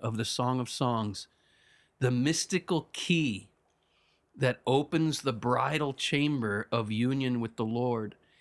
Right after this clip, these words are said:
These are, these are real. The, the mystical reality of nuptial union is more real than the physical reality of the union of a husband and wife, 'cause the union of the husband and wife is the sign that points to the reality.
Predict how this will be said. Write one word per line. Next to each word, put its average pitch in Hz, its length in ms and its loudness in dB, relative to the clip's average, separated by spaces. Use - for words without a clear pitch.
These 170 220 4
are, 160 320 2
these 185 240 2
are 175 100 2
real. 139 420 2
The, 120 180 -2
the 139 100 0
mystical 190 800 2
reality 143 500 2
of 120 100 -2
nuptial 131 400 0
union 120 480 2
is 135 200 2
more 175 520 4
real 226 480 2
than 151 300 4
the 139 80 0
physical 170 480 2
reality 131 680 2
of 123 240 2
the 123 100 4
union 127 320 2
of 113 120 -2
a 113 60 -4
husband 107 340 0
and 104 100 0
wife, 87 300 -4
'cause 123 140 2
the 131 100 2
union 185 380 4
of 190 80 2
the 151 160 -2
husband 160 300 0
and 139 80 0
wife 143 260 -2
is 131 220 0
the 123 100 2
sign 160 680 0
that 113 200 -4
points - 600 0
to - 140 -2
the 120 140 0
reality. 107 640 0